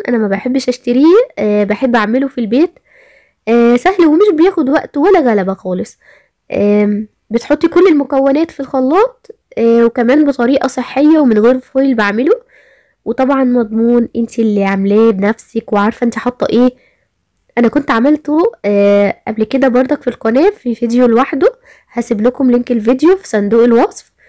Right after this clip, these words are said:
وهسيب لكم، آه، المكونات بتاعته برضك باذن الله. سهل جدًا، بصوا لونه.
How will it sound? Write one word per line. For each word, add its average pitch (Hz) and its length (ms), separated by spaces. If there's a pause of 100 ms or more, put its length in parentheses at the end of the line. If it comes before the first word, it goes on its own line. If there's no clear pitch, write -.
(320)
وهسيب 233 340
لكم، 240 440
آه، 190 400
المكونات 202 500
بتاعته 220 400
برضك 233 300
باذن 208 340
الله. 202 260 (1080)
سهل 247 380
جدًا، 254 480
بصوا 240 340
لونه. 285 400